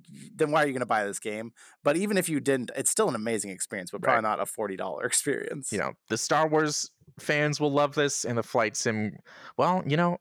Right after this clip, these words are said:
Speaker 2: I, I'm not, I'm, okay, I've got a friend who's, it's the, it's the associate producer, so he hears me saying this. <laughs> He's, he's more of the flight sim guy, you know, he, he doesn't, he's not in it just for this, like, this space stuff.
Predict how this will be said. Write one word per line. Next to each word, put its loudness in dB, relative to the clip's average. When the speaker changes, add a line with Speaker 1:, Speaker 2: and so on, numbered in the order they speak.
Speaker 2:
I, -2
I'm -4
not, 0
I'm, -4
okay, 0
I've -2
got 2
a 2
friend 0
who's, -4
it's -2
the, 2
it's -4
the -2
associate 0
producer, 0
so -2
he 0
hears 0
me -4
saying 0
this. -4
<laughs> -2
He's, 2
he's 0
more 4
of 0
the 2
flight 0
sim -2
guy, 0
you -2
know, 2
he, 2
he 2
doesn't, 2
he's 0
not 2
in 0
it 2
just 0
for 0
this, -2
like, 0
this 0
space -2
stuff. -2